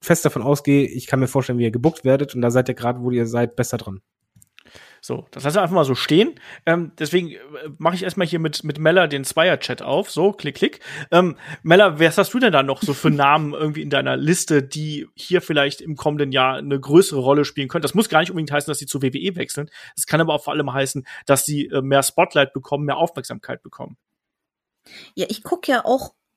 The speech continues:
Speaker 3: öfter mal in N W A rein, wobei ich noch im Power schauen muss und auch N W A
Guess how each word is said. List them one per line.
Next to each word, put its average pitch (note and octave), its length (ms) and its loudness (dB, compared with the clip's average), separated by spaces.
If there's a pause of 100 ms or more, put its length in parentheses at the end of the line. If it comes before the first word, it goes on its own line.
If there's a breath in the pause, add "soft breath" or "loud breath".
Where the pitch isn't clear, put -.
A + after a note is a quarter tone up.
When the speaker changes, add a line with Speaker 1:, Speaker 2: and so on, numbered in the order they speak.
(140)
Speaker 3:
öfter A3+ 380 0
mal G#3 300 -2
in G3+ 200 0
N G#3+ 220 2
W F#3 280 -4
A A#3 360 -2
rein, B3+ 400 0
wobei G#3 260 -2
ich - 220 -8
noch G#3+ 240 -4
im G#3 160 -2
Power A3+ 320 -8
schauen C4+ 480 -2
muss A#3 340 -6
und G#3 480 -4
auch G3+ 380 -4
N G3 160 -6
W G3+ 260 -2
A G3+ 340 -2